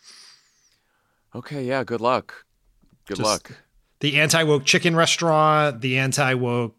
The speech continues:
Speaker 2: department store. I mean, we already had an, there's an anti-woke bank. There's an anti-woke spac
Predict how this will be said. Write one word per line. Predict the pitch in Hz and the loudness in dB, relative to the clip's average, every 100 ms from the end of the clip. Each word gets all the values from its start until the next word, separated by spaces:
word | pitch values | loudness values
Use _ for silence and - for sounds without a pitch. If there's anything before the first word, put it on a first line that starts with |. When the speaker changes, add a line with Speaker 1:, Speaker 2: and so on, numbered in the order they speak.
| _ - | _ -12
Speaker 2:
department | - 190 180 185 180 | -2 0 2 2 2
store. | - 175 170 165 160 156 151 139 | 2 2 2 4 4 4 2 -2
I | - _ _ _ _ _ - | -8 _ _ _ _ _ -6
mean, | 131 131 | -2 2
we | |
already | 143 143 | 4 4
had | 143 143 | 2 0
an, | 123 139 139 | -2 -2 0
there's | 151 | 2
an | 165 | 4
anti-woke | 160 165 147 139 - | 2 2 2 0 2
bank. | 143 156 170 170 | 2 2 0 -6
There's | - 131 | -6 -4
an | 135 | -2
anti-woke | 139 147 139 135 131 - | -2 0 0 0 -2 -6
spac | - - - - 135 147 175 - | -4 0 0 2 2 2 0 -8